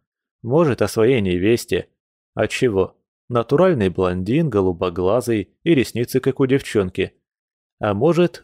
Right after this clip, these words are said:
о Гренаде или Плутонии. Он вообще-то малый неразговорчивый, а расспрашивать, когда человек не хочет разводить тары-бары, это всё равно,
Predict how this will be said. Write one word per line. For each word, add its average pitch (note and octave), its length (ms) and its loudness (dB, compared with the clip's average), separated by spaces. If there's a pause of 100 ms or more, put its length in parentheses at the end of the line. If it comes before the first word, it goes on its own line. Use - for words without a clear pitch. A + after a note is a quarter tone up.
о D#3+ 160 2
Гренаде C3+ 640 0
или A2 300 2
Плутонии. G2+ 960 0 (720)
Он D#3+ 220 2
вообще-то E3 580 2
малый D3+ 320 2
неразговорчивый, C#3+ 1120 2 (320)
а D#3+ 140 0
расспрашивать, C#3 760 -2
когда G#2 420 0
человек A#2 480 2
не A2 100 -2
хочет - 380 -2
разводить G#2+ 540 0
тары-бары, G#2+ 760 0 (100)
это B2 280 0
всё A2+ 220 0
равно, G#2 540 0